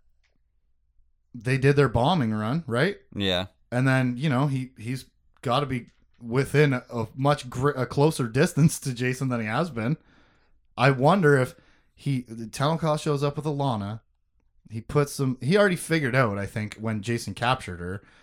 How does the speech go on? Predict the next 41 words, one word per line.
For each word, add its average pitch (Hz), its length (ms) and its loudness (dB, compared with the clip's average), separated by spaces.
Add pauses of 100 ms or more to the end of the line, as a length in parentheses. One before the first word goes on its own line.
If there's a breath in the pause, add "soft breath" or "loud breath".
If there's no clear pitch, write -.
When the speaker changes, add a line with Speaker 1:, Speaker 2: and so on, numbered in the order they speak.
(120)
Speaker 1:
Earlier 127 300 2
in 113 80 -2
the 107 60 -6
books, 110 240 -2
he's 107 160 -6
like, 104 200 -4
"Oh, 113 260 0
kinda, 107 240 -6
I 98 40 -6
think 113 200 -8
he 110 60 -10
did 107 140 -6
some 95 120 -6
mental 98 280 -6
math," 87 240 -8
and 87 100 -10
he 90 60 -6
said 87 300 -10 (300 soft breath)
he, 107 180 -8 (140)
Jason 110 300 -4
must 101 180 -6
be 104 100 -8
her 92 100 -8
father 107 320 -4
or 85 40 -10
something 85 200 -8
like 90 100 -10
that. 92 160 -10 (220 soft breath)
But 139 120 0
even 202 200 0
if 160 120 0
not, 147 360 2 (840)
he - 160 -6
just 139 300 -2
saw 110 320 -4
that 101 260 -10
kid 98 220 -8
for - 100 -14
the 87 80 -8
first 87 280 -10
time. 80 240 -12